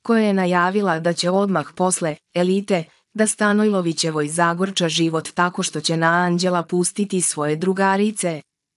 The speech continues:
"Moje drugarice ću da pustim na jednog momka odavde, one ga i poznaju pa ćemo da vidimo da li će ostati u vezi. Ne može neko ko dolazi lastom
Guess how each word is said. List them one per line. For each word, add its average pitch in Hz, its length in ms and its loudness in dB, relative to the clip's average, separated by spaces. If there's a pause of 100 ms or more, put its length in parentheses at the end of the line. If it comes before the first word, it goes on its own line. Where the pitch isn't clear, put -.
(460)
"Moje 214 340 4
drugarice 196 680 2
ću 190 200 0
da 190 140 2
pustim 190 520 0
na 185 80 2
jednog 170 400 2
momka 180 640 2
odavde, 190 640 0 (300)
one 226 260 2
ga 196 140 2
i 185 260 -2
poznaju 202 600 2
pa 190 140 0
ćemo 220 280 2
da 226 120 2
vidimo 185 440 0
da 185 160 2
li 175 140 0
će 202 180 0
ostati 175 500 -2
u 202 80 2
vezi. 190 600 -2 (840)
Ne 226 260 4
može 220 280 2
neko 202 320 0
ko 190 140 0
dolazi 185 640 0 (160)
lastom 185 680 0